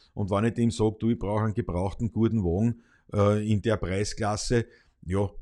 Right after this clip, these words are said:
dann sagt er, wann er einen hat und dann, dann kriege ich den und da hab ich eine gute Chance drauf und ich kann mir bei dem relativ gut verlassen, dass das hinhaut. Bis jetzt war das immer absolut top alles und das ist natürlich dann auch ein Vorteil.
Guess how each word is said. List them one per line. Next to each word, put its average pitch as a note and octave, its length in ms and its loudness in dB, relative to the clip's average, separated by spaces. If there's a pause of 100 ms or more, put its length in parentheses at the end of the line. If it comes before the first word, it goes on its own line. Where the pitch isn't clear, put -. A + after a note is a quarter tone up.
(160)
dann G#2 680 -2 (260)
sagt - 360 0
er, A#2 80 4 (160)
wann G#2 160 2
er A2+ 80 6
einen G#2 100 4
hat A#2 260 6
und A#2+ 180 2
dann, A#2 280 2
dann A2 160 2
kriege A#2+ 280 4
ich G2 40 -2
den B2+ 180 4
und B2 120 0
da B2 40 2
hab A#2 60 4
ich A#2 60 4
eine G#2+ 100 0
gute A#2 200 2
Chance G2 360 -2
drauf A#2 280 -4
und A2+ 260 -10
ich - 180 -18
kann G#2 200 0
mir A2 120 2
bei G#2 160 -4
dem G#2+ 180 -8
relativ G2 440 -8
gut A2 160 -2
verlassen, E2 480 -8
dass F2 160 -10
das - 220 -10 (240)
hinhaut. A#2+ 460 2
Bis G#2+ 180 -2
jetzt A#2 260 -2
war G#2+ 140 0
das A2+ 140 -2
immer A2 360 2 (240)
absolut G2+ 640 4
top F#2 240 -4
alles G2 240 -4 (320)
und F2+ 160 -8
das F#2+ 120 0
ist G2+ 120 -2
natürlich G2 260 -2
dann F#2+ 160 -4
auch E2 200 -4 (400)
ein G#2+ 100 -8
Vorteil. G2 480 -4